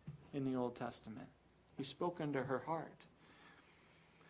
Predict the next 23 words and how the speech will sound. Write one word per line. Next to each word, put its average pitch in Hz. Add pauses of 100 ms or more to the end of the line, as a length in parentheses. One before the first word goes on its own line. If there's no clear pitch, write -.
(1500)
Well, 175
regardless 180
of 151
what 170
she 175
means 190
by 147
it, 131
this 185
is 220
the 185
first 220
good 202
thing. 160
It's 135
the 165
first 202
kind 202
thing 131
that's 127
happened 180
to 143
Ruth 147